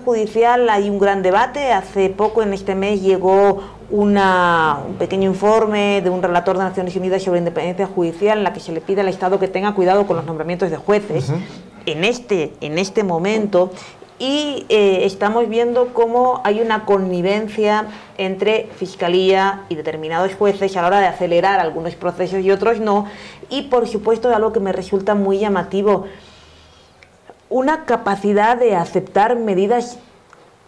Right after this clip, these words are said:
Speaker 1: medidas complejas en tanto cuanto vulneran los derechos humanos, como intercepción de comunicaciones, entrada en domicilios, requisaciones, etcétera,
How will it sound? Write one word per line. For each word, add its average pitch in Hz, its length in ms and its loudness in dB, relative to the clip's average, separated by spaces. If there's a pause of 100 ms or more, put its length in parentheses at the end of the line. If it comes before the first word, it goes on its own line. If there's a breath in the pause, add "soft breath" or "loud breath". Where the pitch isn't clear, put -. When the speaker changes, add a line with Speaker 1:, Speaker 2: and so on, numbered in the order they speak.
(540)
Speaker 1:
medidas 226 600 2
complejas 226 600 0
en 240 80 -2
tanto 190 240 0
cuanto 202 240 0
vulneran 196 300 2
los 226 80 4
derechos 202 260 0
humanos, 208 500 0
como 208 260 2
intercepción 180 600 -2
de 185 220 2
comunicaciones, 180 1600 2
entrada 175 320 2
en 175 80 -2
domicilios, 175 1200 4
requisaciones, 175 800 -2
etcétera, 190 380 -2